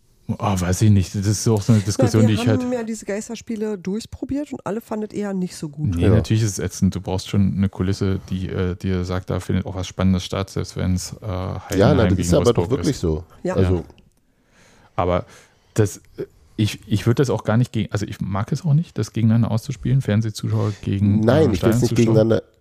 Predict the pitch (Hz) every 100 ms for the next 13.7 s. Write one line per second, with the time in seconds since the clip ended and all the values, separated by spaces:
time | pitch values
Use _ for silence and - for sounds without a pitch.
0 | _ 85 - 98 107 101 - - - -
1 | 82 104 113 101 - 104 104 - 85 82
2 | - 104 101 98 90 98 110 98 95 -
3 | _ - 92 - - 65 95 90 - 87
4 | - - 90 80 - _ _ _ 95 -
5 | 104 110 120 123 98 80 73 80 78 85
6 | - 85 78 - 87 90 - 92 92 -
7 | 98 87 76 80 85 85 _ _ _ _
8 | - 82 - 98 82 92 - 92 - 87
9 | 85 87 90 87 71 82 78 85 80 -
10 | _ - 80 85 78 87 80 71 - 78
11 | 76 73 _ _ _ _ _ _ 80 160
12 | - 82 - - - - - 78 92 90
13 | 82 85 80 78 80 85 69